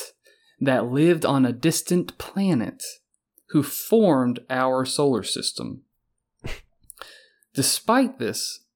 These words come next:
Peli did heavily believe in Christ, to the point that he said that Jesus spoke to him directly. Jesus, he said, was pure spirit that was made manifest for the moment.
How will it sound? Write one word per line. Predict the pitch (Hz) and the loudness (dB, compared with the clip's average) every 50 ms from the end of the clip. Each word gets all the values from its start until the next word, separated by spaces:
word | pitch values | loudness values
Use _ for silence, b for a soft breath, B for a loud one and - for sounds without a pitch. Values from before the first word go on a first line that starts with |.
| _ _ | _ _
Peli | - - 165 165 160 160 151 139 | -8 -2 0 2 2 2 2 0
did | 120 - - 147 160 175 170 | -2 0 2 4 4 4 2
heavily | - - 151 147 143 139 139 139 139 135 | 0 0 0 0 0 2 2 2 2 2
believe | 131 127 120 123 120 120 117 | 0 0 0 0 -2 -4 -4
in | 120 117 123 123 | -2 -4 -4 -4
Christ, | - - - 185 160 - - - - - - - - - _ _ _ _ _ _ _ _ _ _ _ - | -8 -6 -4 -4 -4 -4 -4 -8 -12 -14 -14 -16 -20 -20 _ _ _ _ _ _ _ _ _ _ _ -8
to | - - 202 233 254 | -2 2 4 4 4
the | 254 254 | 4 2
point | 262 - - 196 160 123 123 | 0 0 0 2 2 2 0
that | 113 - | -2 -2
he | - 165 | -2 -4
said | - - 147 131 | 0 0 0 0
that | 131 117 113 - | 0 0 -2 0
Jesus | - 170 185 151 139 123 117 - - - | 0 0 0 2 2 0 0 0 -2 -4
spoke | - - - 151 165 160 - | -2 0 0 0 0 0 0
to | - 180 | 0 0
him | 143 143 160 156 151 151 135 131 | 2 4 4 4 4 4 2 0
directly. | - 123 117 117 117 120 120 117 120 - 101 117 151 196 220 _ _ _ _ _ _ _ _ _ _ _ _ _ _ _ | -2 -2 -2 0 -2 -2 -2 -2 -2 -4 -4 -2 -2 -2 -4 _ _ _ _ _ _ _ _ _ _ _ _ _ _ _
Jesus, | - - 139 185 226 220 160 139 131 131 127 - | -8 -2 2 4 4 6 6 4 4 2 2 0
he | - 147 127 | 0 0 0
said, | 131 143 135 127 123 | 2 2 2 2 2
was | 127 127 120 - - _ - | 2 0 0 -2 -6 _ -10
pure | - - 185 180 175 175 175 175 170 | -8 -2 2 4 4 6 6 4 2
spirit | - - - - - - - 113 127 123 - - - - - - - _ _ _ - | 2 -2 -4 -4 -4 -6 -6 -6 -6 -6 -8 -8 -10 -10 -10 -10 -14 _ _ _ -2
that | 127 113 113 | 0 2 2
was | 127 131 123 117 | 2 0 2 2
made | 123 127 131 135 139 143 147 131 120 | 4 4 6 6 4 2 2 2 2
manifest | 123 123 131 135 147 147 156 151 151 - 165 160 156 - - - - - - - - | 2 4 4 4 4 2 2 0 0 0 0 0 0 -2 -6 -10 -18 -20 -18 -10 -4
for | 147 143 139 139 143 143 | -2 0 0 2 2 0
the | 135 131 127 120 | 0 0 0 0
moment. | 117 117 117 117 120 117 107 95 95 - - - _ - | 2 2 2 2 0 0 -2 -4 -6 -10 -12 -14 _ -20